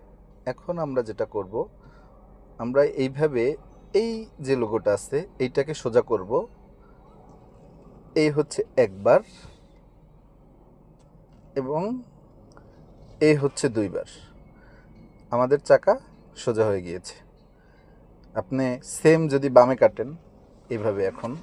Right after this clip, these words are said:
বামে কাটলেন, এই লোগোটা আমরা এই যে সোজা করলাম একবার এবং এই যে দুইবার।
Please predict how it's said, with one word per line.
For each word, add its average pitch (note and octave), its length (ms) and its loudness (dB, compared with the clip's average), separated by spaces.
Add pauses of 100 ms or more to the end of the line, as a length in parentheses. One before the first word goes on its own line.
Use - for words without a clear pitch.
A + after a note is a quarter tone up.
(2750)
বামে A2 220 2
কাটলেন, G#2+ 380 4 (840)
এই D#3 180 4 (460)
লোগোটা B2 460 4
আমরা B2 200 2
এই B2 60 0
যে A#2+ 80 -6
সোজা A#2 280 -2
করলাম B2+ 340 0
একবার C3 380 2 (1000)
এবং C#3+ 320 -2 (1500)
এই G#2+ 100 -2
যে F#2+ 120 -8
দুইবার। F2 380 -10